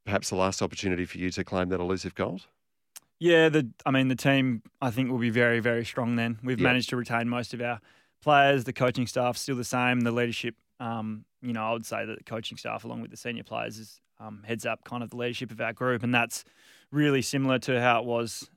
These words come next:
Speaker 2: um, for the last few years. And I think they do an incredible job of leading, um, this group. And we're going through a little bit of change now with more responsibility being put on the players to make, um, you know, real-time decisions. And that's an exciting process to be a part of.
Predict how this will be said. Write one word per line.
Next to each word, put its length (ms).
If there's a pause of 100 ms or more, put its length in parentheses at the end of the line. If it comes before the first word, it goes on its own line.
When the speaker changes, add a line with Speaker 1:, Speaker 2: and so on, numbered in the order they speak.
Speaker 2:
um, 340
for 120
the 80
last 320
few 100
years. 240
And 80
I 40
think 260
they 400 (200)
do 140
an 60
incredible 640
job 260
of 140
leading, 360 (100)
um, 340
this 180
group. 300
And 140
we're 100
going 320
through 320 (520)
a 80
little 200
bit 100
of 100
change 400
now 260
with 140
more 200
responsibility 680
being 220
put 140
on 80
the 60
players 440
to 80
make, 260 (260)
um, 380
you 120
know, 80
real-time 500
decisions. 480
And 100
that's 260
an 100
exciting 480
process 400
to 80
be 100
a 60
part 260
of. 160